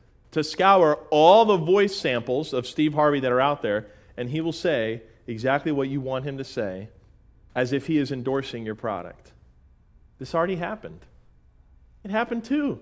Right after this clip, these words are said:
Steve Harvey. Can you imagine how scary that is? That literally someone could have the same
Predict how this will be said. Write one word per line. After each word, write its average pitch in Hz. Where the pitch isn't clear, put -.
Steve 131
Harvey. 87
Can 226
you 320
imagine 247
how 131
scary 151
that 95
is? -
That 175
literally 170
someone 285
could 226
have 185
the 147
same 240